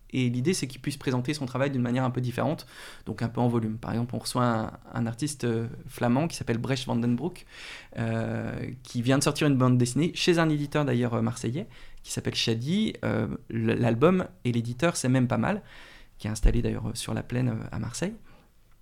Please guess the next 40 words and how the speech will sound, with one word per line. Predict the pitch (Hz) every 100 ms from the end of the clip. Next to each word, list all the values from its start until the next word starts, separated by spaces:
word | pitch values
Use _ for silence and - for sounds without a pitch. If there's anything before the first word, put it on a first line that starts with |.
| - - - - -
Et, | 139 127
euh, | 123 123 123
et | 123 123 120
c'est | -
un, | 123 120 117 -
donc | 117 -
c'est | 131
un |
auteur | 135 143
flamand, | - 131 180
donc, | 180 156
euh, | 127
le | 127 127
livre | 139 160
est | 143
déjà | 131 127
sorti | 120 - 139
dans | 123
des | 123
pays | 120
étrangers. | 117 - 120 - - - - - - -
Et, | 123 123
euh, | 120 117 117 117 -
c'est | -
un | 135
auteur | 147 190
qui | -
s'interroge | 139 127 123 123
beaucoup | 143 170
sur | 165 123
l'époque, | 113 185 190 - - - - -
et | 120 117
notamment | 113 120 123 135
sur | - 117
notre | 110
rapport | - 117 123
aux | 120
réseaux | 120 117
sociaux, | 123 107 - 131 139 143 131
euh, | 113